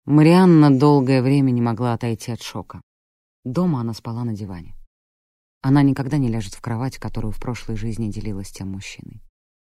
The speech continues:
Себастьян стал для нее незнакомцем, который годами жил рядом, выдавая себя за другого.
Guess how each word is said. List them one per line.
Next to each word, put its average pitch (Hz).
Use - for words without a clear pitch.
Себастьян 185
стал 160
для 147
нее 147
незнакомцем, 139
который 131
годами 135
жил 117
рядом, 117
выдавая 117
себя 120
за 107
другого. 110